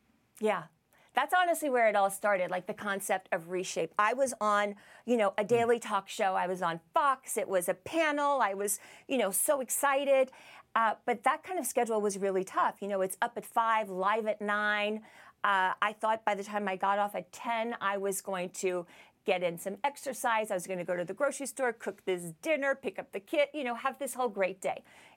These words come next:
Speaker 1: In reality,
Speaker 2: Yeah.
Speaker 1: I would get home exhausted. I would climb back into bed. I,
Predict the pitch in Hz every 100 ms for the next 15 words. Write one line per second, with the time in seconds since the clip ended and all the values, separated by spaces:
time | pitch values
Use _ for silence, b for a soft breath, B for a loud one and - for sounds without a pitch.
0 | - 240 226 233 233 262 - 214 208 202
1 | 202 185 202 202 196 190 - 185 175 180
2 | 151 - 208 220 220 196 180 - 196 190
3 | 190 185 185 190 - 175 175 165 190 B
4 | B B - 220 226